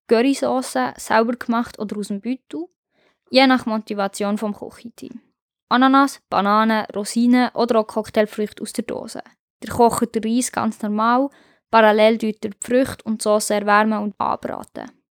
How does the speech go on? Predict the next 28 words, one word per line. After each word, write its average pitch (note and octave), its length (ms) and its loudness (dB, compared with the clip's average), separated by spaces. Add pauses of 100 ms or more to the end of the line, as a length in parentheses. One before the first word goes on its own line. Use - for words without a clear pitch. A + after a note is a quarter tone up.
(380)
Ihr B3 80 -4
könnt C#4 340 2
auch B3+ 220 2
Bananen G#3+ 680 2
längs G#3+ 420 0
aufschneiden C#4 760 0
und A3 160 0
mit A3 160 -4
chli B3+ 180 0
Honig A3+ 480 0 (320)
parallel G3 520 2
anbraten - 760 -2 (440)
und A3+ 100 4
dann B3 240 6
über A3+ 240 -2
den G#3+ 160 -2
Reis A3 340 0
als G#3 240 -6
Ganzes G3+ 460 -4
legen. - 400 -12 (240)
Hühnerfein. A#3 800 0 (1300)
Es B3+ 160 2
gibt D#4+ 240 2
auch B3+ 160 4
ganz B3+ 260 4
viele A#3 340 2
einfache A3 500 2
Gerichte, - 500 -4